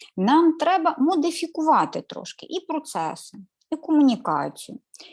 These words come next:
і культуру в сенсі, ну, якщо у людини вимкнене світло,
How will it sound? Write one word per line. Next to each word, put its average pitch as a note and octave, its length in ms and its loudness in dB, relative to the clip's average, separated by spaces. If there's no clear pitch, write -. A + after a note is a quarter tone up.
і C#4+ 100 4
культуру E4+ 760 2
в - 60 -2
сенсі, C#4 580 4
ну, C4 200 4
якщо A3+ 340 0
у C4+ 80 4
людини B3 460 2
вимкнене A3 680 -2
світло, - 720 -8